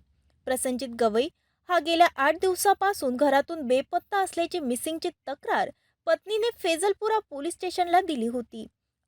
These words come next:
आठ दिवसाआधी गळफास घेतल्याने मृतकाचे शरीर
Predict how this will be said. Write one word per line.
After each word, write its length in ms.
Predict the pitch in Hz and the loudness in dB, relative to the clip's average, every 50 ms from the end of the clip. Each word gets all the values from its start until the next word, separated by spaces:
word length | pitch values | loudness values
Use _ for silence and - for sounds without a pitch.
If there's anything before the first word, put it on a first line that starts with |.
| - | -2
आठ 160 | 240 240 240 | 0 0 0
दिवसाआधी 600 | 226 220 262 262 247 - 285 269 254 233 214 269 294 | 0 -2 -6 -6 -2 2 4 4 4 4 2 0 -6
गळफास 560 | 254 233 269 262 262 262 - 359 349 392 349 | 0 4 4 4 4 6 8 8 8 8 6
घेतल्याने 400 | - 359 349 - 330 330 330 359 | 4 -2 0 2 2 2 2 2
मृतकाचे 640 | 392 339 294 277 247 - 294 294 302 302 285 - 311 302 | 0 -2 -2 -2 0 0 0 2 0 0 0 -2 -4 -6
शरीर 400 | - - 320 359 381 302 196 | 0 2 2 4 4 2 -2